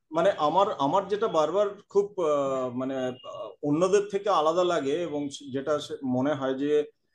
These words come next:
আহ, আহ, মানে উনি যে ড্রয়িং এর যে সময়টা থেকে একেবারে কাজ করছেন, প্রিন্ট মেকিং করছেন বা অন্যান্য কাজ করছেন, তারপরে যখন আবার স্কাল্পচারে এলেন, মানে,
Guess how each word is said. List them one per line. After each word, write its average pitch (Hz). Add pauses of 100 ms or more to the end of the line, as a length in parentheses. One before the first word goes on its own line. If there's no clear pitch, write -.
(140)
আহ, 135
আহ, 131
মানে 151
উনি 165
যে 175
ড্রয়িং 143
এর 202
যে 196
সময়টা 185
থেকে 190
একেবারে 175
কাজ 151
করছেন, 175
প্রিন্ট 170
মেকিং 175
করছেন 170
বা 160
অন্যান্য 156
কাজ 147
করছেন, 156
তারপরে 135
যখন 170
আবার 170
স্কাল্পচারে 165
এলেন, 139 (520)
মানে, 208